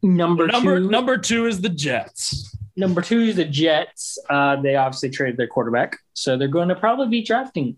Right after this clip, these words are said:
Speaker 1: a quarterback, especially at the number two pick. So we're gonna go with Zach Wilson for their pick. As,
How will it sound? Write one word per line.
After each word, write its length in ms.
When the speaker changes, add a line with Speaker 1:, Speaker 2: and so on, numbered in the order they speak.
Speaker 1:
a 120
quarterback, 540
especially 380
at 80
the 60
number 180
two 120
pick. 220
So 480
we're 80
gonna 160
go 120
with 180
Zach 300
Wilson 560
for 120
their 140
pick. 300
As, 240